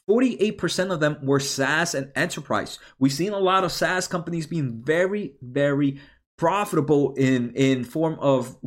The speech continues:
gains to investments this year. The next were fintech and digital platform. Fintech and digital platforms have, are over, and SaaS were over seventy percent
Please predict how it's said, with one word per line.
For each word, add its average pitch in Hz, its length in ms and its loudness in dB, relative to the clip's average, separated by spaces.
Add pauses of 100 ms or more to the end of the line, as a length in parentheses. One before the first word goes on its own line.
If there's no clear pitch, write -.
gains 156 420 -2
to 147 220 0
investments 127 680 -4 (220)
this 151 360 0
year. 120 400 4 (200)
The 143 80 2
next 185 280 0
were 165 140 2
fintech 143 640 0 (200)
and 180 200 0
digital 175 360 2
platform. 147 540 -2
Fintech - 540 -4
and 165 160 -4
digital 180 320 2
platforms 139 680 -2 (340)
have, 185 300 0
are 156 280 2
over, 185 460 4
and 202 180 0
SaaS 160 460 0
were 151 180 0
over 160 280 0
seventy 190 640 -2
percent 147 600 -4